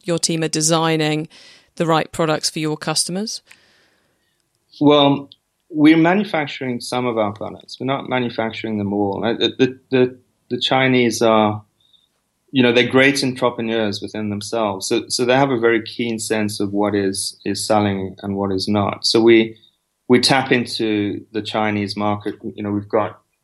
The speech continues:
Speaker 2: good personal friends over there. We always, we're always going over to China. We're looking at the flow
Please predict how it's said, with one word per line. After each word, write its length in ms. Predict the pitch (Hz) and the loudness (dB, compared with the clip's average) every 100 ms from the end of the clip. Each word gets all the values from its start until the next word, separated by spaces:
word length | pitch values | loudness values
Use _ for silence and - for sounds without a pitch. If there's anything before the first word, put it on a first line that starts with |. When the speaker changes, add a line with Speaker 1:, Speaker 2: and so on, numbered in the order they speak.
| _ _ _ | _ _ _
Speaker 2:
good 220 | 113 107 | -2 0
personal 360 | - 107 107 101 | -2 -2 -2 -4
friends 320 | - 107 104 | -2 0 0
over 120 | 101 | 0
there. 120 | 101 | 0
We 140 | 98 101 | 0 2
always, 380 | 104 104 98 - | 4 4 0 -2
we're 140 | 107 | -2
always 180 | 107 98 | 0 0
going 240 | 104 101 | -2 0
over 180 | 98 95 | -2 -4
to 140 | 95 | -8
China. 380 | - 98 101 101 | -4 -2 0 0
We're 80 | 98 | 0
looking 320 | 101 107 104 | 2 2 0
at 100 | 104 | -6
the 80 | - | -8
flow 560 | - 117 107 101 95 | -2 4 6 4 2